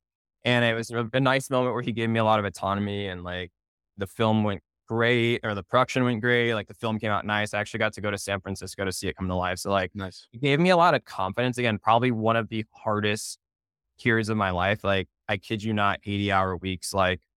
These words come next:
Speaker 1: Monday through Saturday, like, one A M, two A M, like, it was nuts. But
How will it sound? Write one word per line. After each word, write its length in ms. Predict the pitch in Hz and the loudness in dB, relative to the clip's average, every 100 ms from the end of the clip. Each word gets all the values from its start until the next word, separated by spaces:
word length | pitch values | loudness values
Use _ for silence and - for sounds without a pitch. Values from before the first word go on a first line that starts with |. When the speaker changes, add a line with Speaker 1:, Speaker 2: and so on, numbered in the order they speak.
| _ _ _ | _ _ _
Speaker 1:
Monday 380 | 98 107 107 107 | 0 2 4 2
through 160 | 107 107 | 0 -4
Saturday, 800 | - 104 101 104 101 101 98 98 | 0 2 4 2 2 0 -2 -4
like, 300 | 87 92 90 _ _ | -6 -8 -10 _ _
one 260 | 104 107 110 | -4 0 2
A 160 | 104 | 2
M, 180 | 101 92 | 0 -4
two 220 | - 107 | -4 0
A 100 | 101 90 | 0 0
M, 200 | 85 85 | -4 -6
like, 280 | 92 90 - | -8 -10 -4
it 80 | 120 | 0
was 400 | 113 101 - - _ 110 | 0 0 -4 -14 _ -2
nuts. 480 | 110 101 - - - _ _ _ _ _ - | 0 0 -2 -12 -14 _ _ _ _ _ -8
But 500 | 113 160 147 117 | 4 6 6 4